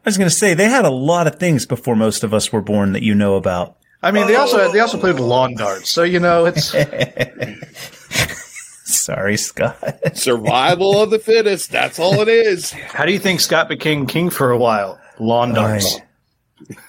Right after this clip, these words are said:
Speaker 1: Telling you what, going into it, low expectations and just take it for what it is. I, I'm, I'm curious about what the Catapult Feud Kids T V series is gonna be. I'm sure it's gonna be garbage, but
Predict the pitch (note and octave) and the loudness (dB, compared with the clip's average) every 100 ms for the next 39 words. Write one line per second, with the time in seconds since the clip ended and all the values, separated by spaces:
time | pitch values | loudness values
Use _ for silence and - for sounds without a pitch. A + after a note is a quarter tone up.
0 | - E3 D3 C3 A2+ D#3 F#3+ G3 - F3+ | 0 2 4 2 2 2 2 2 2 0
1 | - B2+ E3+ F#3+ - - D3+ - C3 B2 | 0 2 2 2 -2 -4 -2 0 -2 0
2 | C3+ A#2+ A2+ A2 G#2+ - B2+ B2 B2 A#2+ | 0 2 2 0 -2 0 -2 0 -4 -4
3 | - - A#2+ A2 G#2+ A#2 A2 A2 A2 A2+ | -10 -2 0 2 0 0 0 0 0 0
4 | A2 - A#2 A2 G#2+ - - A2+ A2 A#2 | -4 -2 2 2 0 -4 -2 0 0 -2
5 | - - - - A#2 B2+ - - D#3+ A#2+ | -8 -20 -12 -4 -2 -2 -6 0 2 2
6 | G2 G2 - A2 G#2+ A2+ A2 - G#2 A#2 | 0 -4 -4 -2 0 0 -2 -2 -6 -2
7 | A2+ - A#2 - A2+ G#2+ G#2 G2 - - | -2 0 -4 -4 -2 0 0 -4 -6 -6
8 | G2+ - - G#2 G2+ G2 F#2+ - F#2+ F#2+ | -4 -4 -2 -2 -2 -4 -4 -2 0 -2
9 | G2 G2 F#2+ G2 A2 - D3 D3 C3+ - | -4 -4 0 0 0 0 2 0 -2 -2
10 | B2+ A#2 A2 D3+ E3 D#3 D3 C3 - A#2 | -2 -2 -2 2 2 2 0 -2 -2 0
11 | G#2+ | -2